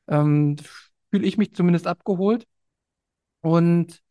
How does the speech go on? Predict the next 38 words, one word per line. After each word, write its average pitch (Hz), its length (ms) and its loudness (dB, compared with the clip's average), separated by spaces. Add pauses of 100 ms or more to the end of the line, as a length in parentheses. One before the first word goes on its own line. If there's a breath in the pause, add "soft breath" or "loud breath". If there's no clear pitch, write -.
(420)
ich 175 140 -2
mu-, 190 160 2
wollte 196 200 4
einfach 185 220 0
die 170 120 -4
Folge 185 260 2
heute 180 160 2
auch - 120 -4
mit 175 140 -2
dir 165 80 0
machen, 160 460 -2
um 151 440 -2 (420)
wieder 160 140 0
die 156 120 2
größtmögliche 165 720 0
Transparenz, 156 840 0
äh, 160 100 -2
aufzuzeigen, 165 800 0
dass 151 160 -14
das 143 160 -14
kein 139 160 -4
Schwachsinn 160 320 -2
ist, 147 160 0
weil 135 120 2
mittlerweile, 143 520 0
weiß 139 140 0
ich 139 40 0
nicht, 135 160 -2
habe 139 140 -4
ich - 60 -10
schon 139 160 -4
hundert 147 240 0
Leuten 147 280 -2
gefühlt 147 360 -4
eine 135 240 2
Bitbox 156 560 -2
<laughs> - 40 -4
angedreht. 180 720 4